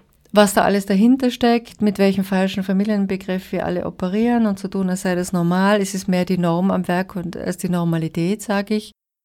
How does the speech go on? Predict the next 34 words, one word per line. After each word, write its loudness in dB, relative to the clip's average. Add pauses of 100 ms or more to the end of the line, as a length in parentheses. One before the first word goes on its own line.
(180)
Deswegen 4
spreche 0
ich 2
auch 2
darüber, 2
weil 4
viel 0
zu -4
wenig 2
darüber -2
gesprochen 0
wird. 0
Es -10
gibt -4
alles 0
Mögliche, 0
es -2
gibt -4
Wirtschaftskritik -4
und, -2
äh, -4
Politikkritik -6
und -4
selbst -2
an -2
Religion 4
wird -2
kritisiert, 0
so 0
den -2
anderen 2
Pfeilern 2
von -2
Gesellschaft. 0